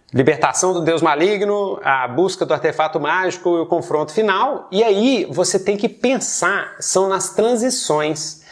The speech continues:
né? O, o que, como é que você vai levar do ponto A pro ponto B e pro ponto C? Como é que você, você vai fazer com que os jogadores descubram sobre o artefato mágico e, pra ir lá? E como é que ele, eh, você vai fazer pros jogadores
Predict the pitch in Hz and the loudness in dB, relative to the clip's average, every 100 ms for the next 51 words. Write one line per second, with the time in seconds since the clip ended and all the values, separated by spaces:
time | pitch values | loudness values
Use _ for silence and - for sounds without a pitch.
0 | - - - 151 208 262 - - - 180 | -20 -10 -2 0 0 -4 -10 -6 2 2
1 | - 175 226 254 247 - 202 226 262 214 | 4 2 2 2 0 0 2 2 2 0
2 | 202 185 165 151 127 110 107 117 - 151 | 0 2 2 2 0 0 -2 -4 -2 0
3 | 165 247 196 208 202 165 151 139 185 143 | 0 2 2 0 -2 -4 -4 0 -2 2
4 | 170 226 233 233 - 214 214 - - 113 | 2 2 0 -4 -2 -2 -2 -4 0 -2
5 | - 143 190 202 196 - - 160 139 151 | -2 0 0 0 -2 -2 -4 -6 -2 0
6 | 147 147 147 147 151 120 139 147 - 143 | 0 0 0 2 0 0 0 -2 -2 0
7 | 135 131 123 156 135 147 - 202 190 156 | 2 0 0 -2 -2 -4 0 2 2 0
8 | - 143 135 123 117 113 - 131 - 156 | 0 0 0 2 0 0 -2 -4 -2 -2
9 | 185 190 160 156 190 214 - 269 - - | -2 -2 -2 -2 -2 -8 -12 -16 -16 -20
10 | - - _ _ - - - - 139 131 | -20 -20 _ _ -6 -4 -4 0 0 0
11 | 131 131 123 160 208 - - 202 208 226 | 0 0 0 0 -4 -6 -6 -2 0 0
12 | 208 220 240 247 185 196 135 139 160 170 | 0 0 2 2 2 0 0 -4 -2 2
13 | 165 170 170 170 151 165 190 180 - - | 2 2 2 2 0 0 0 0 -4 -10
14 | 151 135 156 135 156 180 180 - - | -2 2 2 4 2 2 0 -4 -10